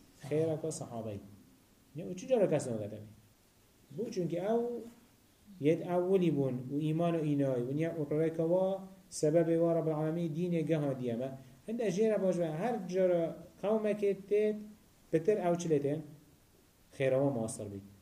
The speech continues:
بو چونکه سبب وای گه ها دیه و هر عمله که کن بو واش چید.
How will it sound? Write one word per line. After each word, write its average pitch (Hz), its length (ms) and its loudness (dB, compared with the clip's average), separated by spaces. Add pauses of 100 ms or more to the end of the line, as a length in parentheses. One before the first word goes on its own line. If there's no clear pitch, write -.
(140)
بو 175 100 -2
چونکه 160 200 -2
سبب 143 420 2
وای 156 180 2
گه 139 120 0
ها 131 100 -4
دیه 123 220 -2
و 120 80 0
هر 147 240 -2
عمله 160 380 -2
که 165 120 -4
کن 185 220 -4
بو 143 220 -2
واش 127 220 0
چید. 104 180 -10